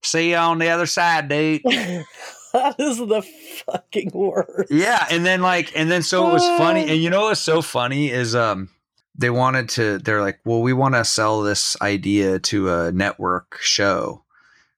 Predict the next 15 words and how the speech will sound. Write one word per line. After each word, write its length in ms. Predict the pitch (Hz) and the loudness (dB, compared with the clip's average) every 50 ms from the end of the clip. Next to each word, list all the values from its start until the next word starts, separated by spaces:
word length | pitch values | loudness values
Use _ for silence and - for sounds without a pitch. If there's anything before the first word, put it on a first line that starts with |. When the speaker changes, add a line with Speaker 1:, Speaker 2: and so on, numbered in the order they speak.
| _ - | _ -4
Speaker 1:
And 380 | 101 101 98 92 90 87 - - _ _ | -2 -2 0 -2 -2 -4 -8 -12 _ _
my 240 | - 104 101 98 92 | -4 -2 -2 0 0
entertainment 600 | 98 104 104 98 - - 104 101 98 101 87 - | 0 0 0 -2 0 -2 0 0 0 0 -2 -2
lawyer 380 | 90 95 92 90 90 87 85 82 | -2 -2 0 0 0 -2 -2 -2
is 180 | 82 80 - | -2 -4 -2
like, 380 | 80 82 78 69 - - - - _ _ _ _ _ _ _ _ _ _ _ - | -2 -2 -4 -4 -6 -10 -16 -20 _ _ _ _ _ _ _ _ _ _ _ -4
"Okay, 380 | 110 - - 127 110 101 95 | -4 -2 0 0 0 0 0
so 340 | 87 - - 107 101 98 98 | -2 0 0 2 2 2 2
the 140 | 92 92 101 | 0 0 0
show 320 | - - 110 110 113 120 | 0 0 0 0 0 0
is 100 | 123 117 | 0 -2
called 300 | - - 117 110 107 98 | -2 0 0 0 0 0
Drawing 340 | 101 95 90 92 101 107 110 | -2 0 0 0 0 0 -2
with 100 | 113 104 | -2 -2
Skinner, 520 | - - - 92 90 87 85 85 87 - | -2 -2 -2 -2 -2 -2 -2 -4 -4 -6